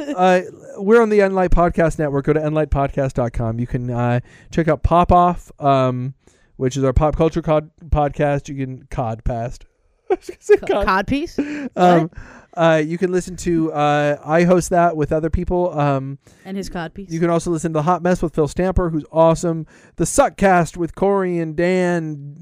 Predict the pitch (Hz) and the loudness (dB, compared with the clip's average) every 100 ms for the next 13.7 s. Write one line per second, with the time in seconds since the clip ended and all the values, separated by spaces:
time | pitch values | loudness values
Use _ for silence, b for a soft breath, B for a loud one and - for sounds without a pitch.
0 | 165 143 170 160 - 196 190 185 170 147 | -14 -2 -2 0 -2 0 0 0 0 -2
1 | 143 147 139 - 156 151 147 143 131 127 | -2 -4 -4 -4 -2 -2 -4 -4 -6 -4
2 | 127 156 147 139 b b b b - 147 | -2 -2 -2 -6 b b b b -4 0
3 | 143 143 151 156 175 170 160 160 151 147 | 0 -4 -6 -4 -2 -2 -4 -6 -8 -6
4 | 135 127 127 127 123 131 123 117 135 120 | -2 0 0 -2 -2 -6 -6 -8 -8 -8
5 | 131 127 123 123 120 123 135 143 160 135 | -4 -2 0 0 -2 -4 -6 -6 -6 -4
6 | 135 131 131 127 123 120 120 123 117 120 | -4 -2 -4 -4 -4 -4 -4 -4 -6 -8
7 | 117 113 117 117 117 131 131 127 117 120 | -10 -10 -10 -8 -8 -4 -4 -4 -8 -6
8 | 117 113 b b b b b 147 143 135 | -6 -8 b b b b b -2 0 0
9 | 131 127 b b 170 170 185 180 185 180 | -4 -10 b b -4 -2 -2 -2 -4 -2
10 | 190 196 185 196 190 180 175 165 - 196 | 0 4 4 4 2 0 -4 -4 0 2
11 | 196 190 175 165 151 147 160 160 147 156 | 2 2 0 2 0 0 -2 -4 -6 -8
12 | 156 156 151 151 143 139 143 - 139 139 | -8 -4 -2 0 0 -2 -4 -4 -6 -6
13 | 131 139 - 135 131 123 123 | -6 -6 -4 -4 -4 -6 -8